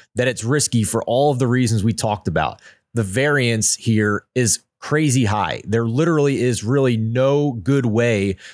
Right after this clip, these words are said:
to figure out what the correct line is on a game in a situation like this. It's just the, it, even projection systems are going to have a difficult time nailing down what the spread should be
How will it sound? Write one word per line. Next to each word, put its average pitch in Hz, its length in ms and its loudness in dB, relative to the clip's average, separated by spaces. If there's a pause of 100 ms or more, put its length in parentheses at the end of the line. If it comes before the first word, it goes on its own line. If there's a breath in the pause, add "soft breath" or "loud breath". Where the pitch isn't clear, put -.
to - 80 -4
figure 123 320 -2
out 113 160 -2
what 123 200 -2
the 117 80 -2
correct 117 460 -2
line 107 400 0
is 95 280 0
on 104 160 0
a 101 40 0
game 107 380 0
in 95 60 2
a 92 40 0
situation 110 720 0
like 82 280 -2
this. 76 340 -2 (400 loud breath)
It's - 160 -2
just 135 240 -2
the, 120 360 0
it, 113 260 -2
even 156 260 0
projection 135 600 0
systems 110 460 0
are 107 80 2
going 120 280 -2
to 110 40 0
have 117 140 0
a 104 60 0
difficult 117 520 -2
time 95 560 0 (480 loud breath)
nailing 120 440 0
down 110 500 0
what 117 240 0
the 113 80 0
spread 120 380 0
should 98 180 -2
be 107 320 2